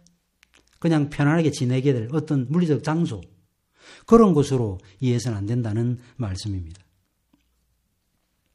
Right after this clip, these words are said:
이런 사실을 언급한 다음 선지자 예사야가 두 범주의 사람을 언급하는데 한 부류는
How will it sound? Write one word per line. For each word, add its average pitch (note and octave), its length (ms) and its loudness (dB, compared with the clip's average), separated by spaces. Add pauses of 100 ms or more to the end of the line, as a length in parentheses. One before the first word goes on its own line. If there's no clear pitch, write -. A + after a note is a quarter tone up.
(1800)
이런 A#3 260 8
사실을 D3+ 720 2 (440)
언급한 C#3+ 720 2 (180)
다음 G#2+ 640 0 (320)
선지자 C#3+ 340 2
예사야가 A#2 720 -4 (320)
두 G3+ 500 4
범주의 B2+ 640 2
사람을 C#3+ 720 2 (280)
언급하는데 G#2+ 880 -2 (640)
한 A3 460 4
부류는 C3 600 2